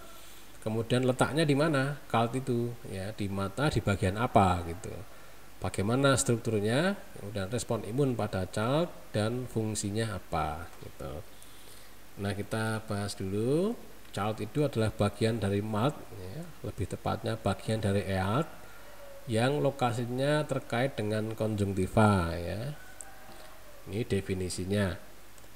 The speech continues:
Yang kedua, bagaimana cult pada manusia? Ya, cult pada binatang awalnya,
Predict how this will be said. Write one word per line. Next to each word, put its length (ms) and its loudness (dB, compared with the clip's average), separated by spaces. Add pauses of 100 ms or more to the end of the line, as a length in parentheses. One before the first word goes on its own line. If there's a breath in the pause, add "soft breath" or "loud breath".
(680)
Yang 320 -6
kedua, 400 6 (320)
bagaimana 480 0 (160)
cult 240 4
pada 240 2
manusia? 720 2
Ya, 400 -4 (880)
cult 240 2
pada 160 4
binatang 640 2
awalnya, 480 -2